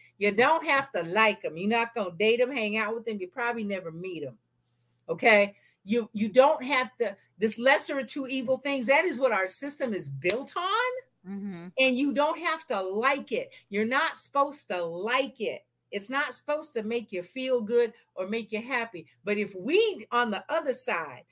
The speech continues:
Speaker 1: don't learn to play the long game and be strategic and be objective, and Kamala Harris is a perfect example. Madam Vice President, Kamala Harris is a perfect example. We voted for her knowing the duality.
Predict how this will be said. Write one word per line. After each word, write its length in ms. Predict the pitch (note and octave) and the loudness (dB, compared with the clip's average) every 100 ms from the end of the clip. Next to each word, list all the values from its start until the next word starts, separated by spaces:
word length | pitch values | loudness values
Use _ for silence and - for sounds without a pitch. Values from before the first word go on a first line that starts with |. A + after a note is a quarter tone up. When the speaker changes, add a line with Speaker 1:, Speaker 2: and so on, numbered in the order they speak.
| _ _ | _ _
Speaker 1:
don't 280 | A#3 C4 A#3 | 4 4 4
learn 280 | B3 B3+ G#3 | 2 2 -4
to 60 | |
play 260 | - B3+ A3 | -6 -2 -2
the 100 | F#3 | -2
long 440 | F3+ G#3+ G#3+ G3 | -2 0 0 0
game 360 | F3 F#3 D#3+ D3+ - _ | -2 -2 -2 -6 -14 _
and 120 | F#3 F3+ | -6 -2
be 160 | C4+ | -2
strategic 600 | B3 G#3+ G#3 C#4+ B3 G#3+ F#3+ | -2 -6 -6 -6 -6 -4 -4
and 100 | G3+ | -2
be 120 | B3 | -2
objective, 400 | G#3 A#3+ B3 G#3+ | -2 0 -2 -4
and 160 | G3 G3 | -10 -8
Kamala 360 | D4+ D4 A#3 A3+ | -4 -2 -2 -2
Harris 280 | A#3+ A3+ | -2 -2
is 160 | A3 G3 | -6 -10
a 140 | F3+ - | -10 -10
perfect 460 | _ C#4+ A3+ A3+ - | _ 0 0 -6 -8
example. 400 | F3 G3+ F#3 D3 | -8 -6 -6 -6
Madam 360 | F#3+ B3 A#3 G3+ | 0 0 0 -2
Vice 200 | F#3 F#3+ | -4 -6
President, 460 | B3+ A#3 F#3+ E3+ - - _ | -6 -4 -6 -12 -18 -20 _
Kamala 360 | B3+ B3+ G#3+ G3+ | -2 0 0 -2
Harris 340 | A#3+ G#3+ G3 | 0 -2 -2
is 140 | G3 F3 | -6 -12
a 40 | |
perfect 300 | - G#3+ - | -6 -6 -6
example. 380 | F3 G3 F#3 - _ _ | -10 -8 -8 -12 _ _
We 240 | G#3 F4+ F4 | 2 4 6
voted 400 | D4 D4 C#4 A#3+ | 8 8 4 -4
for 160 | C4 B3 | -4 0
her 260 | B3+ G#3+ | 0 -2
knowing 400 | F#3 C4 E4+ D4+ | 0 2 2 0
the 120 | C4+ A3+ | 0 0
duality. 1600 | E3+ A3 F#3+ G#3+ B3+ C#4 C4 A3+ - G3+ F3 E3+ E3 C#3+ C3+ | 0 -6 0 6 6 6 2 -2 -4 -2 0 0 -2 -6 -12